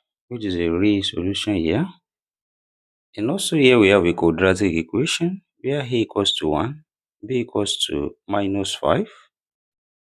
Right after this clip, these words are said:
and c equals to twenty-five.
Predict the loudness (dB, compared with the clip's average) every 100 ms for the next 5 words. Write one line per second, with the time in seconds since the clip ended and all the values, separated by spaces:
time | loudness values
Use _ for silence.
0 | _ -10 -6 -4 0 2 0 -4 _ _
1 | _ -14 -4 0 0 -2 -10 -4 -4 -4
2 | 0 4 4 2